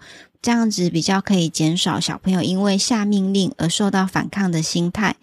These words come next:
小朋友的理解能力也会慢慢的变好。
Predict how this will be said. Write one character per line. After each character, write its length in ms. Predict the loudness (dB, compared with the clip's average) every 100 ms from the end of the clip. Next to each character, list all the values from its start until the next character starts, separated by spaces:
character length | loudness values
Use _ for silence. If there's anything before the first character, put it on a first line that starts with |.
| -16
小 60 | -4
朋 120 | 0
友 180 | 2 2
的 140 | 0
理 180 | 0 0
解 160 | 0 0
能 260 | 2 2
力 180 | 2 0
也 100 | -2
会 200 | -4 -2
慢 180 | 0 2
慢 180 | 2 0
的 100 | -2
变 280 | 0 0 0
好。 280 | -4 -8